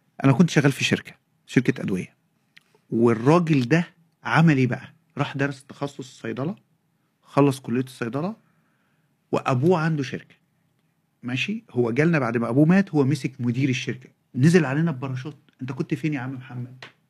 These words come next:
اسمه محمد، محمد عبد المنعم، لا أنسى الاسم. قال لي: "كنت بتعلم في فلوس غيري."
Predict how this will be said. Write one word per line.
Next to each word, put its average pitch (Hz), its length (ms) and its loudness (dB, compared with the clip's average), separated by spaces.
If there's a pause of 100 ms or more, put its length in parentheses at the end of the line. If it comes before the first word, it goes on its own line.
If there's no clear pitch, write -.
(140)
اسمه - 200 -18
محمد، - 200 -18 (1120)
محمد 151 200 0
عبد 110 180 -4
المنعم، 98 320 -12 (260)
لا 165 400 2
أنسى 175 220 4
الاسم. - 340 -2 (720)
قال 135 80 4
لي: 135 60 2
"كنت 120 280 -8
بتعلم 160 760 0 (200)
في - 140 -20
فلوس 135 640 -2 (240)
غيري." 104 460 -2